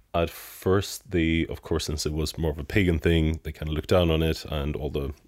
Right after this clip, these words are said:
uh, burning stuff. But then, as they do, kind of adopted the, um, uh, the holiday and then, uh, tweaked it so none of the fires are, like, warding off evil and the devil and all the witches.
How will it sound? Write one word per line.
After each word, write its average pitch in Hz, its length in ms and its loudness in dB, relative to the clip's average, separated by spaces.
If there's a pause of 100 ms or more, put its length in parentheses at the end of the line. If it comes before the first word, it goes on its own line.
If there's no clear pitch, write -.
uh, 76 120 -6
burning 78 400 2
stuff. - 340 -2 (420)
But 82 240 0
then, 76 520 0 (220)
as 73 240 0
they 76 200 2
do, 76 220 2
kind 80 280 -2
of 71 80 -4
adopted 82 720 2
the, 76 340 0
um, 76 380 0 (260)
uh, 71 220 0
the 67 120 -2
holiday 78 500 2
and 73 320 -2
then, 73 320 -4 (420)
uh, 76 200 -4
tweaked - 340 -4
it - 100 -6
so 73 280 -4
none 71 280 -4
of 71 60 -4
the 69 80 -4
fires 82 500 0
are, 65 180 -2
like, 58 240 -4
warding 78 380 0
off 71 180 -2
evil 90 400 2
and 78 220 0
the 69 60 -8
devil 80 300 2
and 78 120 -2
all 73 140 -2
the 71 60 -4
witches. - 580 0